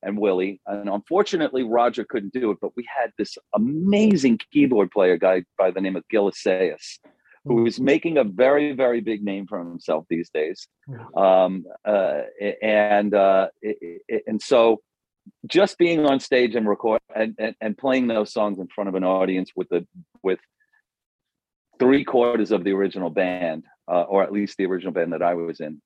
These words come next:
Speaker 1: um, was just a, a, it was thrilling, and, and I, I, I, I'm just so grateful for that experience.
Speaker 2: Yeah, the fans were very excited. Um, they
Speaker 1: Mm-hmm.
Speaker 2: didn't want it to end.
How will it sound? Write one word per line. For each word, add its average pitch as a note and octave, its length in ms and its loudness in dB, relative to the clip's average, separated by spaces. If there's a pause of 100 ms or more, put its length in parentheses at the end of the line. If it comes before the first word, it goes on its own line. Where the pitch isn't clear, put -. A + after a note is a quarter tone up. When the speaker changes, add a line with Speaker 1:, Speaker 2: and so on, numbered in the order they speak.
Speaker 1:
um, E2 340 0 (500)
was G2 240 0
just - 280 0
a, F#2+ 120 2 (180)
a, F#2+ 100 -2 (220)
it G#2+ 100 0
was G#2 220 -2
thrilling, G2+ 560 0
and, E2+ 260 -12
and F2 460 -4
I, E2+ 220 2
I, D#2 180 -2 (180)
I, F2 140 0 (100)
I'm F#2 180 -10
just - 280 -4 (220)
so A2 520 2 (420)
grateful G2+ 420 0
for - 140 -2
that E2+ 200 2
experience. D#2 760 -8 (380)
Speaker 2:
Yeah, C#3+ 180 -4
the C3 80 -4
fans D#3+ 380 -8
were A#2+ 160 -12
very C3+ 420 -6
excited. A#2 640 -12 (680)
Um, A#2+ 200 0
they B2 80 2
Speaker 1:
Mm-hmm. C#3 60 4
Speaker 2:
didn't E3 220 -4
want D#3 200 -6
it C#3+ 100 -8
to D#3 100 -8
end. C#3+ 500 -8